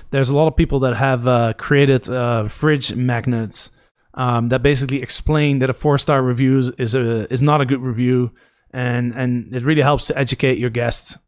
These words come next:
um, on this by, by using these, uh, these, these magnets. So check them out on, uh, on Amazon. Uh, I'm sure you can find it,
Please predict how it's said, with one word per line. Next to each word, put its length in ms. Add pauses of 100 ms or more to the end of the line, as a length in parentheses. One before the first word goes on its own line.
(840)
um, 580 (220)
on 220
this 260
by, 260
by 140
using 340
these, 240
uh, 480
these, 300 (100)
these 180
magnets. 460
So 300 (420)
check 160
them 140
out 260
on, 240
uh, 440
on 180
Amazon. 640 (120)
Uh, 60
I'm 240
sure 160
you 80
can 140
find 360
it, 280